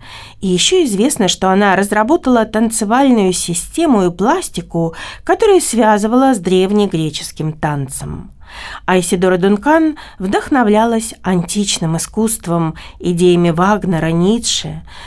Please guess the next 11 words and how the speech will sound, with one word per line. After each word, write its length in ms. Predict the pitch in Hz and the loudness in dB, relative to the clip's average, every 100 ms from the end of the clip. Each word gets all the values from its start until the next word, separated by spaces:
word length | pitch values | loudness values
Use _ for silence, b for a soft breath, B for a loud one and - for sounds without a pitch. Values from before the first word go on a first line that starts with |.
| B | B
В 60 | - | -4
своих 360 | 214 285 381 | 0 0 0
композициях 800 | - 320 311 285 277 254 196 185 | 0 0 2 2 0 -2 -2 -2
она 320 | 202 226 302 269 | 0 2 2 2
импровизировала, 840 | 220 254 285 320 359 285 285 269 B B | 2 0 0 2 2 2 2 2 B B
используя 680 | - 180 - 196 180 180 185 | -6 -6 0 2 2 2 2
музыку 460 | 190 190 180 185 214 | 2 2 0 0 0
Бетховена, 760 | 330 - - 247 262 190 160 | 0 -2 -2 0 2 0 -2
Шопена, 640 | - 151 147 202 247 214 165 | -2 -4 -6 -2 0 0 0
Глюка, 540 | 175 185 262 - 175 | 2 2 2 0 -4
Чайковского, 1080 | - 202 190 - 277 302 - - 175 170 160 | 0 0 -2 0 -2 -2 -6 -2 2 2 0